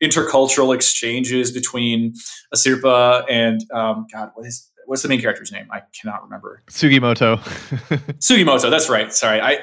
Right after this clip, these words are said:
Speaker 1: there's so
Speaker 2: Yeah.
Speaker 1: many, there's so many different people with similar names in this
Speaker 2: It's,
Speaker 1: show.
Speaker 2: it's harder to remember Japanese names, you know, we don't have as much of a reference for it.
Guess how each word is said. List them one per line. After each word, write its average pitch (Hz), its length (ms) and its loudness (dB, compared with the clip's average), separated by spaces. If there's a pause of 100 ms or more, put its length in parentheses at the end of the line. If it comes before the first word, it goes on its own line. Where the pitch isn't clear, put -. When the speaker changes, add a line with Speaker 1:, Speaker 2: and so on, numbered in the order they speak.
(140)
Speaker 1:
there's 156 220 2
so 190 180 4
Speaker 2:
Yeah. 190 60 2
Speaker 1:
many, 135 440 -4
there's 131 140 -6
so 165 80 0
many 147 120 -2
different 127 260 -4
people 117 420 -6
with 113 180 -10
similar 113 280 -6
names 104 240 -12
in 107 60 -14
this - 180 -8
Speaker 2:
It's, 156 200 2
Speaker 1:
show. 175 100 2
Speaker 2:
it's 180 80 2
harder 151 260 6
to 147 80 2
remember 127 320 2
Japanese 117 440 0
names, 110 380 -4
you 123 80 -4
know, 113 160 0
we 120 140 -4
don't 117 120 0
have 117 100 -2
as 110 120 -8
much 113 160 -4
of 113 60 -6
a 107 40 0
reference 107 340 -4
for 107 200 -4
it. 104 100 -8